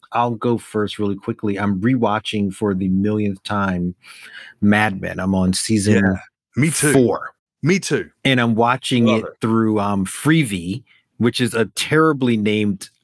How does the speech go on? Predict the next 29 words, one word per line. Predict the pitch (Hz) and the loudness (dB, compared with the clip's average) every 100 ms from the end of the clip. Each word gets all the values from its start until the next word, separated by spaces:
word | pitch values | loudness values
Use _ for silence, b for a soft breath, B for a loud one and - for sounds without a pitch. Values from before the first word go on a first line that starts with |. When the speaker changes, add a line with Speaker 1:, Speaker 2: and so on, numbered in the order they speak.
| - | -10
Speaker 1:
subset | - - 139 135 131 120 - - _ - - 123 107 - | -6 -2 0 0 -2 -12 -18 -20 _ -6 0 0 0 -2
of | 113 95 | -4 -2
Amazon | 120 117 110 101 98 95 | -2 -2 -2 -2 -4 -6
Prime. | 101 92 76 _ _ _ | -6 -6 -8 _ _ _
Speaker 2:
Yeah. | 110 110 92 127 | 0 0 2 0
Speaker 1:
Um, | 117 | 2
but | 139 143 | 0 -2
you | 143 | -2
can | 147 131 | 0 0
also | 117 113 | -2 -2
watch | 101 95 101 | -2 -2 -2
it | |
on | 98 | -4
A | 95 | -2
M | 98 | -4
C | 92 95 | -4 -10
Plus, | - 98 92 | -8 -8 -6
but | - | -6
I | |
refuse | 95 90 - 110 98 | -4 -4 -4 -4 -4
Speaker 2:
Sure. | - | -4
Speaker 1:
to | |
pay | 92 - 92 | -8 -6 -4
money | 90 90 | -4 -4
for | 87 - | -6 -8
A | 85 | -10
M | 85 | -12
C | - | -14
Plus. | - 101 92 | -8 -6 -6